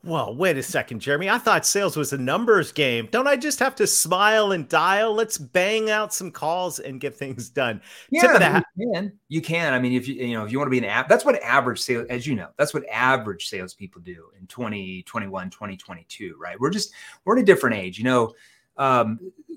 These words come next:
Speaker 2: kind of a, a question around this is the other day, somebody asked me, it was at an event, and they're like, "Hey, what, if you could describe what selling is in one word, what would that be?" And it took me about ten seconds. So I'm like, "I need to be better prepared next time somebody asks me that."
Speaker 1: Mm-hmm.
Speaker 2: But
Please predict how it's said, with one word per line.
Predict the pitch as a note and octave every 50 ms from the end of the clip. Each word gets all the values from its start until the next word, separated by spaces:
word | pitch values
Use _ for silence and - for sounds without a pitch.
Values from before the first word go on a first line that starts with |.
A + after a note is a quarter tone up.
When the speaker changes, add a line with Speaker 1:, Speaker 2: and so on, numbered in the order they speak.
| - -
Speaker 2:
kind | - F#3 G#3+ A3
of | F#3 D3
a, | C3 A#2
a | - B2+ A2
question | - - - D3+ D#3 D3+ - - C3
around | A#2 G#2+ A2 G#2+ A2+ A#2 A2
this | G#2 G2 - -
is | A2 G2
the | G2+ C3
other | C#3 C#3 A2
day, | A#2 A2+ A2+ A2
somebody | G#2 - - B2+ A2+ G#2+ G2 G2
asked | F#2+ G2 G2+ G#2 - - -
me, | G#2 G2+ G2 F#2+ F#2 F#2+ F2+
it | A2+
was | A2 G#2 G2+
at | B2 B2
an | A#2+ G#2
event, | F#2+ F#2 F#2+ G2 G2+ G2+
and | G2+ G#2
they're | G2 F#2+
like, | F#2 F2 -
"Hey, | - C#3+ C#3 B2
what, | G#2 A2+ D#3 F#3 F3+
if | C3+ -
you | G#3 A3
could | G#3+ A3
describe | F#3 F3 - - - C#3+ C3 B2+ B2 A#2+ G#2+ G2
what | G#2 A2 A2+ A2+ G2+ - - -
selling | - - - - C3 B2 B2 A#2+ A2+ G#2 G2+
is | - A2 A2 G#2+ G#2+ G2+ G2 G2
in | G#2+ F#2+ F#2+ G2
one | G2+ G#2 G2 F#2+ F#2
word, | G2 G2 F#2+ F#2+ F#2 F2 D#2+ _
what | G2 A2 B2 -
would | G#2 F#2
that | F2+ F#2 F2 D#2+ -
be?" | F2+ F#2 E2+ D#2+
And | - G2
it | G2+
took | - F#3 G#3
me | A#3+
about | F#3+ D#3 C#3 B2 -
ten | - - D3+ C3+ B2+
seconds. | - C#3+ B2 A2 - A2 -
So | -
I'm | A#2+ A2+
like, | A2 G#2+ A#2
"I | E3+
need | A#3 C4
to | B3+ G#3+
be | A3+
better | F#3+ D3 F#3+ F3+ F3
prepared | - A3+ - - E3 E3 D3 C3+ B2
next | B2 A#2+ -
time | - C3 A#2+ A#2+
somebody | - - C#3+ B2 A2+ A2 A2+
asks | B2+ C3 - -
me | A2+
that." | G2+ G2+ F#2+ F#2
Speaker 1:
Mm-hmm. | C3 C3
Speaker 2:
But | A#2+ B2 - - -